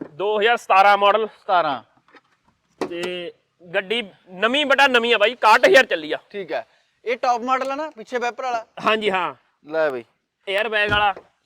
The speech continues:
Speaker 1: ਟੱਚ ਸਕਰੀਨ ਬੈਕ ਕੈਮਰਾ।
Speaker 2: ਹੂੰ, ਹੂੰ, ਹੂੰ। ਚੈੱਕ
Speaker 1: ਇਹਨੂੰ
Speaker 2: ਕਰੋ।
Speaker 1: ਅੰਦਰ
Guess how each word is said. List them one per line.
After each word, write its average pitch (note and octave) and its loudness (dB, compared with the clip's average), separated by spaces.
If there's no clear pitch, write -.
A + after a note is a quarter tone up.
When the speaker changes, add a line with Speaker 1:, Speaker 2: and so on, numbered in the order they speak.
Speaker 1:
ਟੱਚ F3+ -2
ਸਕਰੀਨ F#3 -10
ਬੈਕ F3+ 0
ਕੈਮਰਾ। F3+ 0
Speaker 2:
ਹੂੰ, E3+ -6
ਹੂੰ, D#3 -12
ਹੂੰ। B2+ -14
ਚੈੱਕ - -6
Speaker 1:
ਇਹਨੂੰ A3 -4
Speaker 2:
ਕਰੋ। A3 -4
Speaker 1:
ਅੰਦਰ G3+ -8